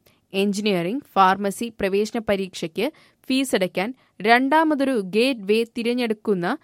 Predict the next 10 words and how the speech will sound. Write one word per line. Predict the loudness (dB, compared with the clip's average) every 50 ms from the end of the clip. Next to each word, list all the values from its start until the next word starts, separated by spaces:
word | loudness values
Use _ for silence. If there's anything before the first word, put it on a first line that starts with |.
| _ _ _ _ _
തരത്തിൽ | 4 4 4 4 2 0 -2 -2 -2 -4 -6
കൂടുതൽ | _ -2 0 0 0 0 0 -2 -2
സൗകര്യമൊരുക്കാൻ | -2 0 2 2 2 2 2 0 0 0 0 0 0 -2 -2 -2 -4 -4 -4 -6 -10 _ _ _ -12
സർക്കാർ | 0 4 4 4 4 4 2 2 2 2 2 -2 _
അനുമതി. | -4 -2 -2 -2 -4 -4 -6 -8 -10 -10 _ _ _ _ _ _ -4
നിലവിൽ | -2 0 2 2 2 2 0 -2 -4 -10 _ 6
ഒരു | 6 8 8 6 2 -2 _
പേയ്മെന്റ് | 0 2 2 2 0 0 -2 -2 -4 -6 -10 -12
ഗേറ്റ് | -6 -2 0 0 0 0 -2
വേ | -2 -2 -2